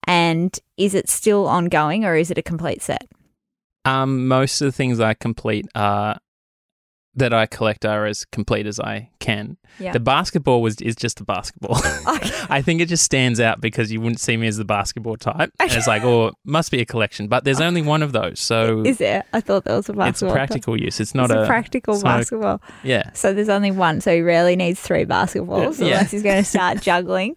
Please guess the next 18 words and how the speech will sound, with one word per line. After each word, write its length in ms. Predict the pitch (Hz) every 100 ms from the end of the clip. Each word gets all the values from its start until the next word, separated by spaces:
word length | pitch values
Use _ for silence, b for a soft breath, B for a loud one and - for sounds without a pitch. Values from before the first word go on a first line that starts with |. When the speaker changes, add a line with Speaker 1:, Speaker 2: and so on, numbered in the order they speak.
| -
Speaker 2:
Yeah. 180 | 120 - -
Speaker 1:
What's, 540 | 220 247 - - - - 220
yeah, 160 | 247
what 200 | 202 240
is 160 | 269 262
your 380 | 233 196 180 180 _ _ _ _ _ _ _ _ _ _ -
favourite 640 | - - 196 180 185 202 - - _ _ _ _ -
collection 600 | - - - - 240 302 -
that's 260 | 170 -
finished, 580 | - 170 190 285 - - -
and 600 | - 180 147 156 233 - - _ _ _ _ _ _ -
what 320 | 185 202 - - -
is 160 | 190
something 400 | - 185 - 175
that 140 | 170 -
you 180 | 160 139
wish 440 | 190 - - -
you 380 | - 95 - 143